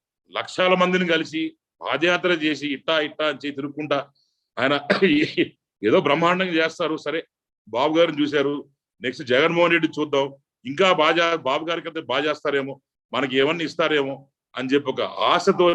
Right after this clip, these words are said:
ఒక పేదవాడు చూస్తుంటే ఫ్యాక్టరీలు బాయా, ఆ? దాని ఫ్యాక్టరీలు పోయినా అంటే ఏమవుతుంది మీకు తెలుసు కదండి.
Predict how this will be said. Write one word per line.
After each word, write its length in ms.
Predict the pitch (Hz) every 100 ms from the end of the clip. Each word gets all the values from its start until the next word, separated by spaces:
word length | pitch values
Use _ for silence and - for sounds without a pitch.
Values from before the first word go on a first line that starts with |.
| 165 127
ఒక 160 | -
పేదవాడు 460 | 101 117 143 143 135
చూస్తుంటే 520 | - 95 - 85 _ _ _ _ _ _ _ _ _ _ _
ఫ్యాక్టరీలు 460 | 98 135 135 147 131
బాయా, 360 | 101 107 98 76 _ _ _ _ -
ఆ? 220 | 120 107 - _ _ _ _
దాని 220 | 110 120 123
ఫ్యాక్టరీలు 440 | 113 143 147 147
పోయినా 220 | 135 131
అంటే 160 | 131 117
ఏమవుతుంది 340 | 127 131 127
మీకు 100 | 113
తెలుసు 220 | 107 113
కదండి. 280 | 123 120 127